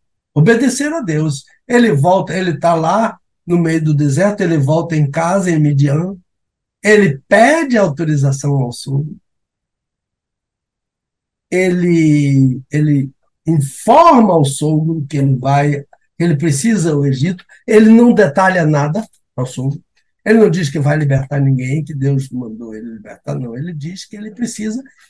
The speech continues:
e vê se os irmãos dele ainda estão vivos lá no Egito, e então ele tem a bênção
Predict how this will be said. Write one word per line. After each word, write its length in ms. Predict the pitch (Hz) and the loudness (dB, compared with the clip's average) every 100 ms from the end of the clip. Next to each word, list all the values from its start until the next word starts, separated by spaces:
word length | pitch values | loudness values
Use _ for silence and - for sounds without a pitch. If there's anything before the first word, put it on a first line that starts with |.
| _ - | _ -2
e 100 | 277 | 2
vê 260 | 208 262 | 2 2
se 120 | 254 | 0
os 140 | 294 269 | -2 0
irmãos 400 | 294 240 269 202 | 2 2 2 0
dele 220 | 240 262 | 0 0
ainda 240 | 277 269 | 0 0
estão 240 | 254 311 320 | -2 -4 -2
vivos 580 | 370 233 139 - _ _ _ _ _ _ _ _ _ _ _ | -2 -2 -4 -10 _ _ _ _ _ _ _ _ _ _ _
lá 240 | 139 165 196 | 2 2 4
no 180 | 214 | 2
Egito, 460 | 214 139 139 147 175 | 2 0 -2 -2 -6
e 100 | 175 | -6
então 380 | 160 156 175 185 | -6 -4 -6 -6
ele 180 | 190 165 | -8 -10
tem 440 | - 165 165 165 - - | -6 -4 -2 -4 -10 -6
a 420 | 147 143 139 135 - _ _ _ _ | -2 0 0 -2 -8 _ _ _ _
bênção 680 | 135 180 339 403 - 131 | -2 2 4 2 2 -2